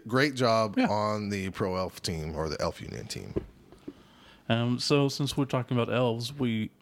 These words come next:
Speaker 2: like I said, we're gonna save the card to the next segment. So that
Speaker 1: Okay.
Speaker 2: l-, that leads us into the pitches.
Speaker 1: So should we just talk about the elf pitch?
Speaker 2: Sure.
Speaker 1: Okay, so the Elf Union pitch, if I could have bought one, this is the one I would have got. It's,
Speaker 2: It is nice looking.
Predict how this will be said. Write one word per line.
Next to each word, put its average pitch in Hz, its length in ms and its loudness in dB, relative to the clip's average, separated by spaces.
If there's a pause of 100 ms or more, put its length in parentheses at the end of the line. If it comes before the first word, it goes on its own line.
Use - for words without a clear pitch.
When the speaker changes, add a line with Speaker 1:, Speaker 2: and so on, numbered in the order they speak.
(300)
Speaker 2:
like 120 100 0
I - 20 -8
said, 120 160 0
we're 113 60 -4
gonna 127 160 0
save 120 220 2
the 120 80 -2
card 117 320 0
to - 80 -14
the 120 100 0
next 101 220 -2
segment. 101 420 -4 (200)
So 98 380 0 (400)
that - 120 0
Speaker 1:
Okay. - 140 2
Speaker 2:
l-, - 80 -6 (160)
that 113 220 0
leads 113 220 -2
us 113 160 -4
into 120 160 -2
the 98 100 -2
pitches. 143 540 -2 (280)
Speaker 1:
So - 220 2
should 117 160 0
we 113 60 0
just 110 180 -2
talk 127 140 2
about 123 220 2
the - 160 -8
elf 98 340 -2
pitch? 117 260 -2 (200)
Speaker 2:
Sure. 190 180 4 (240)
Speaker 1:
Okay, 127 320 0
so 131 300 2
the 127 240 2
Elf 185 240 4
Union 185 320 4
pitch, 127 500 2 (920)
if - 180 -2
I 78 100 2
could 104 220 0
have 107 180 0
bought 175 240 4
one, 95 280 0
this 98 180 0
is 113 100 -2
the 107 80 0
one 101 200 0
I 90 60 0
would 87 120 -2
have 65 80 -6
got. - 440 -6
It's, 160 340 4
Speaker 2:
It 160 60 6
is 190 160 2
nice 123 260 0
looking. 120 160 0